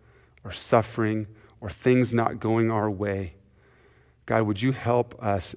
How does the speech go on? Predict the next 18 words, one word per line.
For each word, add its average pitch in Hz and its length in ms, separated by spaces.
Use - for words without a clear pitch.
as 101 140
a 107 60
church 113 340
family 101 440
in-, 110 260
and, 104 220
and 110 260
individually 107 800
to - 140
live 117 320
lives 113 640
that - 200
trust - 420
in 123 160
you 113 160
no 107 160
matter 104 320
what, 101 540